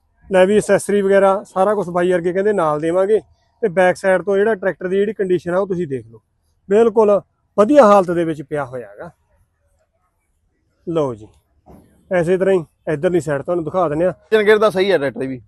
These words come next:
Speaker 2: ਬਿਲਕੁਲ ਸਹੀ ਆ,
Speaker 1: ਠੀਕ
Speaker 2: ਬਾਹ
Speaker 1: ਹੈ।
Speaker 2: ਕੇ ਲਿਜਾ ਸਕਦੇ ਆ, ਕੋਈ ਦਿੱਕਤ ਨਹੀਂ।
Speaker 1: ਵੀ ਇਹ ਟਰੈਕਟਰਾਂ ਦੀ ਹੁਣ ਤੁਹਾਨੂੰ ਰੇਟ ਦੱਸਣ ਲੱਗੇ ਆ ਬਾਈ।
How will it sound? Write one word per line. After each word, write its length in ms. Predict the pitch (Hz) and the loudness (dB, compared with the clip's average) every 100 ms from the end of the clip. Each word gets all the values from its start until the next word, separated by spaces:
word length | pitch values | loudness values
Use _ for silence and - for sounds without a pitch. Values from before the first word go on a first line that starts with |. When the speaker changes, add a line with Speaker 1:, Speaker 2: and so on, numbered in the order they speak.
| _ | _
Speaker 2:
ਬਿਲਕੁਲ 260 | 147 175 190 | -10 -6 -6
ਸਹੀ 240 | 156 151 | -6 -6
ਆ, 60 | 123 | -6
Speaker 1:
ਠੀਕ 640 | 101 _ _ _ _ - | -12 _ _ _ _ -4
Speaker 2:
ਬਾਹ 80 | 131 | 0
Speaker 1:
ਹੈ। 60 | 160 | 2
Speaker 2:
ਕੇ 80 | 185 | 0
ਲਿਜਾ 220 | 170 135 | 0 -2
ਸਕਦੇ 280 | 117 110 107 | -2 -10 -10
ਆ, 40 | |
ਕੋਈ 160 | 113 107 | -12 -14
ਦਿੱਕਤ 280 | 104 98 | -16 _
ਨਹੀਂ। 100 | 101 _ - | -20 _ -8
Speaker 1:
ਵੀ 100 | 220 | -2
ਇਹ 160 | 220 233 | 0 0
ਟਰੈਕਟਰਾਂ 400 | 226 185 - 202 | 0 -2 0 0
ਦੀ 60 | |
ਹੁਣ 200 | 185 185 | 2 0
ਤੁਹਾਨੂੰ 280 | 185 226 214 | -2 0 2
ਰੇਟ 220 | 180 175 | 2 2
ਦੱਸਣ 320 | 165 175 - 175 | 2 -2 -2 -4
ਲੱਗੇ 260 | 139 139 | -2 -4
ਆ 60 | 147 | 0
ਬਾਈ। 220 | 170 190 | 0 0